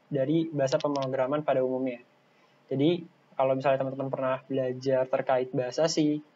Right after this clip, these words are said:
bahasa Java, ataupun Python, di V H D L ini, eh, paradigma pemrogramannya beda. Kenapa berbeda? Karena di V H D L ini kita belajar mendeskripsikan sebuah hardware, gitu.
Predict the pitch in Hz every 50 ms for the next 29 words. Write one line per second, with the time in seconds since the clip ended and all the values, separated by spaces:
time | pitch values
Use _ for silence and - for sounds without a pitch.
0 | _ _ _ _ _ _ - 139 127 127 127 - 127 127 131 131 131 131 127 -
1 | 156 160 165 170 170 - - _ - 139 135 135 135 - 135 131 - 127 120 -
2 | - 151 156 165 180 180 - - _ _ _ 151 139 143 139 139 147 151 139 139
3 | 139 139 131 135 131 127 135 135 143 160 175 175 175 175 170 175 - _ 139 135
4 | 135 131 135 131 135 - - 143 135 139 139 139 135 143 139 131 139 139 139 139
5 | 135 131 131 131 135 135 151 151 135 127 127 131 120 - - _ _ _ _ _
6 | _ _ _ _ - - - - - - - _ - 147 156 151 160 185 185 170
7 | 160 147 143 135 127 123 123 123 131 - - _ _ - 143 139 139 139 143 160
8 | 175 190 185 - _ _ _ _ _ _ _ _ _ _ _ _ _ _ 151 151
9 | 151 - 165 165 160 151 147 147 147 147 151 165 190 196 196 175 170 - 196 190
10 | 165 143 135 127 123 127 151 160 160 - - - - _ 151 151 139 135 135 -
11 | 151 143 139 - 139 151 156 160 160 - 143 135 131 127 131 135 - - 139 135
12 | 131 120 - - _ _ _ _ _ _ _ _ _ _ 135 131 131 127